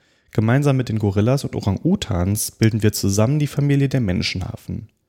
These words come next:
Durch die Analyse der genetischen Unterschiede zwischen den Arten und dem Einbezug paläontologischer Erkenntnisse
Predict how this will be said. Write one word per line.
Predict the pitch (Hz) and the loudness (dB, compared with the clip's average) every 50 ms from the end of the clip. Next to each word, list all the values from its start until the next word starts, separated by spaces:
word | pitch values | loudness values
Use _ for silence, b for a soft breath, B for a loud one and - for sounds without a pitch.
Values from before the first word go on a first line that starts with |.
| _ _ _ _ _ _ _ _ _ - | _ _ _ _ _ _ _ _ _ 0
Durch | - 113 - | 0 0 2
die | - 110 | 2 2
Analyse | 104 104 104 101 101 123 175 196 170 131 107 | 2 4 4 2 2 2 2 2 4 2 2
der | 98 92 95 | 2 2 0
genetischen | 104 98 104 110 117 - 120 - - 101 | 2 0 2 2 2 0 0 -2 -2 -2
Unterschiede | 101 147 180 190 180 170 - - 156 127 117 | 0 0 0 2 0 0 0 0 2 0 0
zwischen | - - - - 110 - - 165 165 | -2 -2 -2 -2 -2 0 2 0 2
den | 170 170 175 | 2 0 0
Arten | - 165 170 170 175 - - 185 190 185 | 0 0 0 0 -2 -2 -2 -2 -2 -2
und | - 120 | -2 2
dem | 120 117 120 123 - | 2 2 2 2 0
Einbezug | 147 165 190 190 147 131 - - - 113 107 - - | 0 2 2 2 0 -2 -2 -2 -4 -4 -4 -2 -2
paläontologischer | - 104 107 107 104 104 - - 101 98 101 104 104 101 - - | 0 2 2 2 2 0 0 -2 0 2 2 2 2 0 0 -2
Erkenntnisse | - - - - - 156 190 185 - 107 101 - - 98 104 120 | -4 -6 -6 0 0 0 0 0 -4 -6 -4 -2 -2 0 -2 -2